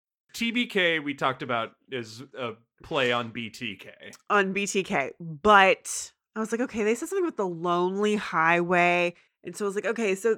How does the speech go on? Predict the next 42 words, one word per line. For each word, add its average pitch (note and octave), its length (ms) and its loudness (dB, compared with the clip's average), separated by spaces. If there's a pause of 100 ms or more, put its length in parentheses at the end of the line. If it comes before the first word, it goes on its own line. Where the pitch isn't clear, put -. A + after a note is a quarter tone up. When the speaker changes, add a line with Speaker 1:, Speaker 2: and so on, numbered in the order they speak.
(140)
Speaker 2:
so G3 140 -6
it - 40 -2
has B3+ 260 0
to C4+ 100 -6
be C#4 160 0
something G3+ 560 -2
with F3+ 260 -2
a E3 60 -2
killer." D#3+ 520 -2
And E3 220 -8
so E3+ 400 -2
I E3 120 -2
looked F#3+ 460 -2
up F3+ 300 4
highway F#3 560 4
killer, D#3 400 -4
and E3+ 220 -8
there F3 120 -2
was G3 540 4
somebody G3+ 440 2
in E3 100 -8
California D#3+ 580 -2
called D3 260 -6
the C#3+ 60 -6
Highway D3+ 420 -4
Killer. A2 460 -6
Speaker 1:
Yep. C#3+ 220 -8 (280)
Speaker 2:
And F#3 600 0 (340)
it's - 140 -20
really A3 720 6
sad F3+ 800 8
and D#3+ 240 -8
gross E3+ 1080 0
murder, D#3+ 440 0
so D#3+ 140 -8
I D3 80 -6 (300)
wouldn't D#3+ 240 -4
look D3 140 -10
too - 140 -12
much - 200 -12
into - 140 -14
it. - 140 -16